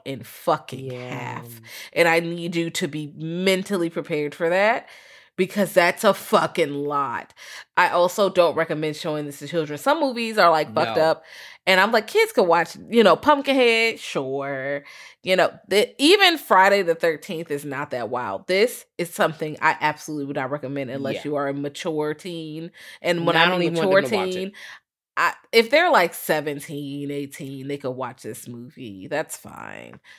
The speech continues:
Speaker 2: Did I ever tell you, and I'm gonna tell everybody
Speaker 1: No.
Speaker 2: here.
Speaker 1: Yes, I wanna
Speaker 2: Okay.
Speaker 1: hear it. Let's go.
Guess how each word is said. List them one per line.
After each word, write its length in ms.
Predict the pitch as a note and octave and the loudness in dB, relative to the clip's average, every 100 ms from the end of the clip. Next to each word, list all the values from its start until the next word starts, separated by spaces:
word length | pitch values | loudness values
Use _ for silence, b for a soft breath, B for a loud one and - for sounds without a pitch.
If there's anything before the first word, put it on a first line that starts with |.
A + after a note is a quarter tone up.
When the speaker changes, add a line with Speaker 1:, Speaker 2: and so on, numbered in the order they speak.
| B | B
Speaker 2:
Did 160 | - G3 | -8 -8
I 220 | A#3 E4+ | -8 -12
ever 160 | D#4+ F3 | -10 -10
tell 260 | - E3 | -10 -14
you, 400 | D#3+ D3 D3 C#3+ C#3+ D3 - | -12 -14 -14 -18 -20 _ -16
and 80 | C#3 | -14
I'm 40 | |
gonna 140 | F#3+ F#3 | -10 -10
tell 260 | E3 B2 | -10 -10
everybody 300 | A#2 A2 A2+ | -10 -12 -10
Speaker 1:
No. 240 | D3+ A#2 F2+ | -8 -8 -12
Speaker 2:
here. 220 | - - | -16 -8
Speaker 1:
Yes, 260 | F#3+ F3+ - D3+ | -2 -2 -2 0
I 140 | E3+ | 2
wanna 220 | F3 E3+ | 4 0
Speaker 2:
Okay. 60 | E3 E3 | -4 -8
Speaker 1:
hear 160 | C#3+ | -10
it. 80 | D3 | -8
Let's 160 | D#3+ - | -10 -8
go. 280 | C#3 B2+ | -8 -8